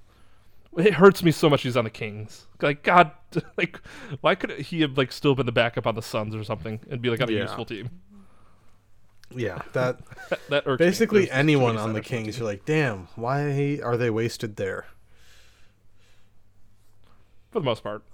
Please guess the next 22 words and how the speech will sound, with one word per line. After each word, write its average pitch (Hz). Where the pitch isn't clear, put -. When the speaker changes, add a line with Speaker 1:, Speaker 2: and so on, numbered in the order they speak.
Speaker 1:
I 156
mean, 143
I 147
think 139
Harrison 123
Barnes 110
fits -
just -
perfectly 110
on 107
the 110
Kings. 110
Speaker 2:
<laughs> -
Speaker 1:
He 127
is, 123
like, 120
the 120
epitome 117
of 107
a 107
Kings 113
player, 110